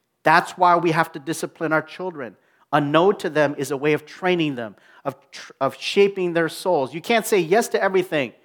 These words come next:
That's just foolishness running rampant. And so God is a parent to us, just like we are to our children. We have to train them by saying no to them. Paul appealed to God three times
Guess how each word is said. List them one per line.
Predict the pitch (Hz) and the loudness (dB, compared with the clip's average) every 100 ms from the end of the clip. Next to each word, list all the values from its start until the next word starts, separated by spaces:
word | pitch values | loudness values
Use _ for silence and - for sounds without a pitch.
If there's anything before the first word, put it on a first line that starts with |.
| _ _ - | _ _ 0
That's | 185 196 | 2 2
just | 208 190 | -4 -6
foolishness | - 233 247 214 - 156 147 | -6 -2 2 2 0 -4 -4
running | 151 175 180 165 | 0 0 2 0
rampant. | 175 202 - 113 - _ _ | 0 0 -4 -10 -12 _ _
And | - | -6
so | 156 185 | -2 0
God | 156 196 208 | 4 4 4
is | 185 | 2
a | 180 | -2
parent | - 196 190 | -4 -2 -2
to | 190 - | -2 2
us, | 220 208 165 - - _ | 4 4 0 -8 -20 _
just | 208 208 | 0 2
like | 190 180 | 2 2
we | 180 | 2
are | 180 185 | 4 4
to | 180 180 | 2 0
our | 170 | 0
children. | - 233 220 | 0 0 2
We | 190 | 2
have | 196 196 | 2 0
to | |
train | 180 - 226 220 | -10 -8 -2 0
them | 185 | 0
by | 175 180 | 2 2
saying | 180 190 190 | 2 -2 -2
no | 180 220 | -2 -4
to | 233 180 | -4 -8
them. | 143 101 - _ _ _ _ _ _ _ _ | -8 -8 -8 _ _ _ _ _ _ _ _
Paul | - 220 240 | 0 4 6
appealed | 233 233 240 233 | 4 2 2 2
to | 220 | 2
God | 185 196 190 | 2 2 0
three | - 262 | -4 -4
times | 254 - 226 214 156 - | -4 -4 0 2 2 -4